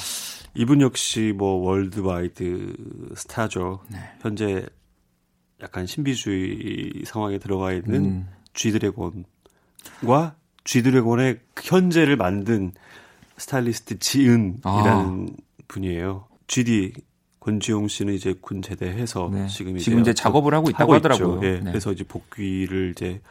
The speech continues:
Speaker 1: 하려고 하고 있는데 이제 빅뱅 시절부터 이 모든 스타일들을 다 만들었어요. 이,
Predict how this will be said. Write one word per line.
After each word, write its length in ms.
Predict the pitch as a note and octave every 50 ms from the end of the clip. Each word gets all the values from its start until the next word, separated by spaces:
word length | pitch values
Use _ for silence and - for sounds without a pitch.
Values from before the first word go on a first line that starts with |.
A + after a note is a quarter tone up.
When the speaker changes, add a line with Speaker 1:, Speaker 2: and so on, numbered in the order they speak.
| - - _ _ _ _ _ _ _
Speaker 1:
하려고 360 | - - C3+ C3 B2+ C3 B2
하고 180 | B2 A#2 C3 C3
있는데 420 | A2+ G#2+ G#2 G2 B2 D3 E3 F3+ - - - - - - _ _ - - - - _ -
이제 120 | B2+ C3+
빅뱅 420 | C3 - - - - - F3 E3+ D#3
시절부터 720 | C3 - D3+ D3+ C3+ A2+ G2 - - A#2 G#2+ G2+ F#2 F#2 _ _ _ _ _ _ _ _ _ _ _
이 380 | - A2 G#2 G2+ G2 F#2+ F#2+ F#2 -
모든 380 | G2+ G#2+ A#2 B2+ C3+ E3 D#3
스타일들을 560 | D3 - - - B2+ B2 A#2 A2 G#2 - G2+ F#2
다 160 | - - F#2 -
만들었어요. 640 | - E2 F2 F2+ - G2 F#2 F2+ - - F#2 F2+ E2+
이, 120 | G2 F#2